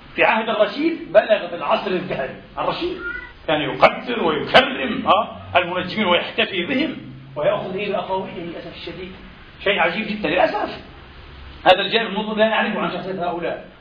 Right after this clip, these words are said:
لكن موجود في كل شخصيات خلفاء بني العباس تقريبا بلا استثناء. حين أراد أن يبتني المدينة التي سميت بعد ذلك إيه ببغداد، استشار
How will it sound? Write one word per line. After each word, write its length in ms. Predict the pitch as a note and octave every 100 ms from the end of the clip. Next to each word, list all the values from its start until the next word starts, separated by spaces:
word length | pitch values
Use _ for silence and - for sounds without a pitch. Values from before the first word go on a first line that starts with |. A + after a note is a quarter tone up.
| -
لكن 240 | G#3+ G3 F#3+
موجود 400 | F#3 F#3+ - F#3
في 80 | G3 G3 -
كل 320 | F#4 - F4
شخصيات 760 | - - - A#3+ B3+ C#4 C4 -
خلفاء 400 | A3+ G3+ G#3+ G3
بني 100 | F#3
العباس 420 | D#3 D#3+ G#3 G3+
تقريبا 320 | F#3 A3 G#3+ G3 - - G#3 A3
بلا 200 | D4+ D4
استثناء. 600 | - - - D3+ - - - - - - - - -
حين 140 | A3 A3+
أراد 300 | G3+ A#3+ B3
أن 160 | G#3+
يبتني 580 | G3+ G3 A3+ F#3+ F#3+ G#3+ - - - -
المدينة 360 | G3 G3 A3 A3
التي 100 | A3
سميت 340 | - B3 A3+ -
بعد 200 | G3+ F#3
ذلك 300 | F#3+ - -
إيه 180 | G3+
ببغداد، 800 | F#3 F#3+ - G3+ G#3+ G3+ G3 - - - -
استشار 580 | F#3+ - E3 G3+ G3+